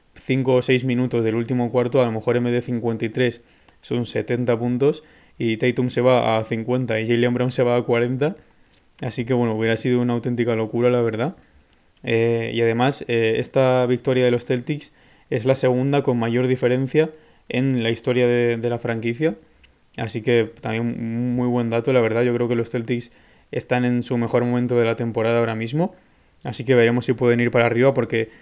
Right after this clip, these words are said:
a mí es un equipo que en playoff me gusta ver, sobre todo, sobre todo Tatum. Me parece que es un jugador que, bueno, ya lo demostró en su temporada rookie, que, bueno, el mate que le hizo a LeBron y esa serie que tuvo contra los Cavaliers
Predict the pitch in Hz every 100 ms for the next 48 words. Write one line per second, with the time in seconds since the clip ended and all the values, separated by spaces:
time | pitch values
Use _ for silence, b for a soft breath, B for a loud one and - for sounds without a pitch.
0 | B B 117 127 143 135 120 127 127 123
1 | 113 113 127 123 117 110 113 117 120 110
2 | 117 120 117 113 113 b b b b b
3 | - 120 113 123 127 120 120 117 135 127
4 | 110 110 131 123 127 117 120 113 117 117
5 | 110 117 110 - _ _ _ _ _ _
6 | 131 117 117 127 127 - 131 123 117 107
7 | 110 113 120 120 120 135 135 B B B
8 | B - 110 107 107 117 104 107 107 107
9 | 113 117 120 113 113 113 113 127 113 110
10 | 113 117 117 117 - B B - 123 117
11 | 123 120 117 117 123 120 123 117 113 113
12 | - 117 117 120 123 -